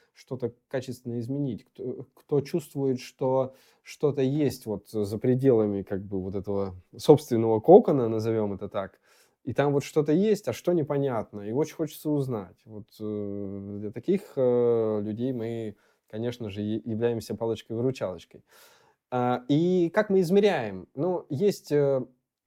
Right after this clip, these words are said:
две, м, модели измерений. Первое измерение — это статистическое и твёрдое. То есть, э, в ряде программ люди приходят к нам,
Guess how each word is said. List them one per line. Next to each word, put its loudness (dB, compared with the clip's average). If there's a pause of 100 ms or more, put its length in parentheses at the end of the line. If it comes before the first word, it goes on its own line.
(280)
две, 4 (280)
м, -2
модели 2
измерений. -6
Первое 0
измерение — -4 (100)
это 0 (380)
статистическое 0 (120)
и -2 (140)
твёрдое. 2
То -8
есть, -10
э, 0 (380)
в -2
ряде 4
программ 0 (320)
люди 2
приходят -2
к -8
нам, -2